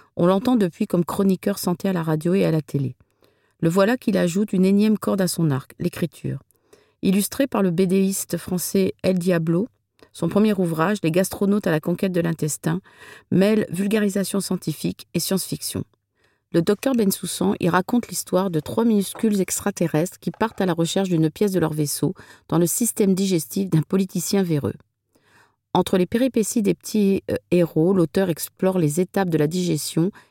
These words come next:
et les pathologies les plus courantes. La presse lui a demandé de commenter cinq dessins de son comparse El Diablo et les messages d'intérêt public qui s'y cachent.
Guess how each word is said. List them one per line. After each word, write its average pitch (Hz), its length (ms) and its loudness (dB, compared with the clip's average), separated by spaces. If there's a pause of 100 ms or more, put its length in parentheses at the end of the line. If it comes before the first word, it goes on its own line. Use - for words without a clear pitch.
(120)
et 156 60 0
les 156 100 2
pathologies 190 580 0
les 180 80 -2
plus - 160 -8
courantes. - 500 -12 (460)
La 180 140 2
presse - 340 -2
lui 180 100 2
a 170 40 4
demandé 190 440 2
de 208 80 0
commenter 180 520 0
cinq 226 320 0
dessins 185 400 0
de 185 120 0
son 165 140 -6
comparse 190 480 -2
El 175 80 0
Diablo 160 520 0 (320)
et 180 120 2
les 185 80 4
messages 208 400 2
d'intérêt 185 320 0
public 170 340 -4
qui - 140 -10
s'y - 160 -10
cachent. - 500 -14